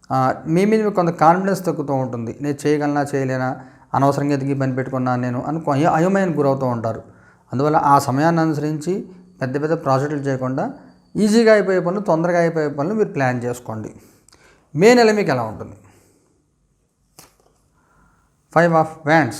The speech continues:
పర్వాలేదు, మీరు క్రాస్ చెక్ చేసుకుంటూ ఉంటారు. అలాగే కొంత డిస్టర్బెన్సెస్ కూడా ఉంటాయి, ఉన్నప్పటికి కూడా మీరు క్రాస్ చెక్ చేసుకుంటారు. "నేను ఏం చేస్తున్నాను, అసలు నేను ఏమిటి,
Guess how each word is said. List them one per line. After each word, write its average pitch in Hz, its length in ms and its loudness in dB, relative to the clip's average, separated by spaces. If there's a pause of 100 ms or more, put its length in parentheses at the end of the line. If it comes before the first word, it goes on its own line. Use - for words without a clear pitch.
(140)
పర్వాలేదు, 156 440 4 (520)
మీరు 180 140 0
క్రాస్ 185 440 4
చెక్ 208 180 -6
చేసుకుంటూ 170 400 -2
ఉంటారు. 127 320 -4 (500)
అలాగే 175 640 2
కొంత 170 220 0
డిస్టర్బెన్సెస్ 202 540 0
కూడా 196 160 2
ఉంటాయి, 165 380 2 (180)
ఉన్నప్పటికి 175 400 0
కూడా 175 520 4 (300)
మీరు 170 120 0
క్రాస్ 170 380 4
చెక్ 196 200 -4
చేసుకుంటారు. 147 560 -2
"నేను 160 180 -2
ఏం 170 160 0
చేస్తున్నాను, 165 680 -2
అసలు 147 220 -6
నేను 143 180 -4
ఏమిటి, 143 580 -4